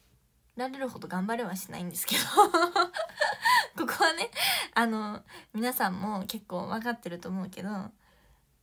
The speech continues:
の、いい加減、良い加減で今まで頑張ってきたし、あの、これからもそのつもりなので、こう、なんか、めちゃめちゃストイックに頑張ってるっ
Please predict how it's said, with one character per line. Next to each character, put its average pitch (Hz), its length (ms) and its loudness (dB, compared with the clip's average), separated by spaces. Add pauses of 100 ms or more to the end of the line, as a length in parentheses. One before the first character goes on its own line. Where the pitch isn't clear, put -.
(120)
の、 175 340 -8 (520)
い 254 160 0
い 190 40 -6
加 175 140 -6
減、 220 260 -6
良 294 160 -2
い 262 80 -4
加 196 140 -4
減 202 260 -4
で 220 260 -8 (220)
今 202 120 -4
ま 202 140 -2
で - 180 -12 (540)
頑 196 180 -4
張 196 80 -4
っ - 20 -10
て 190 160 -14
き - 100 -18
た - 80 -16
し、 - 280 -14 (400)
あ - 60 -14
の、 180 120 -6
こ 226 160 -10
れ 247 60 -6
か 262 100 -10
ら 277 80 -6
も 190 140 -4
そ 196 160 -6
の 202 100 -4
つ 214 140 -12
も 208 100 -6
り 214 80 -8
な 208 140 -8
の - 100 -12
で、 - 240 -14 (1700)
こ - 120 -18
う、 - 20 -8
な 175 100 -6
ん 185 40 -10
か、 - 180 -20 (100)
め 190 80 -4
ち 220 100 -6
ゃ 285 40 -2
め 330 140 -2
ち 370 80 -4
ゃ 359 80 -2
ス 349 80 -4
ト 370 120 -2
イ 359 100 -2
ッ 349 60 -12 (200)
ク - 80 -10
に 196 160 -4
頑 220 180 -2
張 214 80 -4
っ 220 80 -8
て - 160 -10
る 185 220 -6
っ - 0 -